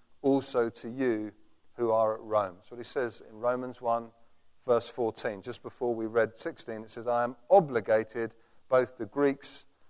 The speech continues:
and non-Greeks." This is a fascinating, I want you just to get this for a moment, and we're gonna close up and pray. When it comes to the gospel, Paul feels like he's obligated.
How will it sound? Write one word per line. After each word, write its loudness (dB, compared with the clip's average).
and -4
non-Greeks." 0
This -10
is -10
a -2
fascinating, -6
I -4
want -6
you -6
just -10
to -10
get -4
this -8
for -18
a -14
moment, -6
and -18
we're -12
gonna -10
close -4
up -10
and -20
pray. -10
When 8
it -4
comes -4
to -12
the 0
gospel, 2
Paul 2
feels 0
like 2
he's -8
obligated. -4